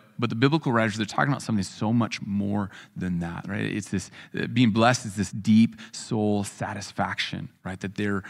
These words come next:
that they're telling us, right? Ma-, material blessings can come and go,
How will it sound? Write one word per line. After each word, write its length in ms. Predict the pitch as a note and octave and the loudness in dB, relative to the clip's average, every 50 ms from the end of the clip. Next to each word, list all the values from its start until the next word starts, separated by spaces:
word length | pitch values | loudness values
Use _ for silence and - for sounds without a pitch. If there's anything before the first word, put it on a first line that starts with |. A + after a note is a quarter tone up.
| - - - | -14 -16 -8
that 160 | - G2+ F#2 - | -4 -4 -4 -2
they're 180 | - G#2+ G2+ | -2 -2 -2
telling 400 | F2 - - G2 G2 G2 G2 F#2 | -2 -4 -4 -4 -2 -2 -2 -2
us, 300 | F#2 F2+ F#2 F#2 - - | -4 -6 -6 -8 -8 -6
right? 180 | G2+ G#2 G#2+ G#2 | -6 -4 -4 -2
Ma-, 140 | G#2+ G#2+ G#2+ | -2 -2 -2
material 380 | G#2 A#2 A2 - - D#3+ C3+ | -2 -2 0 2 2 4 4
blessings 380 | A2 A2+ A#2+ B2 - - G#2+ F#2+ | 4 4 4 4 4 2 0 0
can 200 | - - G2 F#2 | 0 -2 -2 -2
come 420 | - - - B2 B2 B2 A#2 A2 - - - - - | -4 -6 -2 0 2 2 2 2 0 -2 -10 -12 -6
and 220 | - - G2+ G2 F#2+ | -2 0 0 2 0
go, 440 | G#2 G#2+ A2 G#2+ G#2 G2 F#2+ F#2 | 0 0 0 0 -2 -2 -4 -6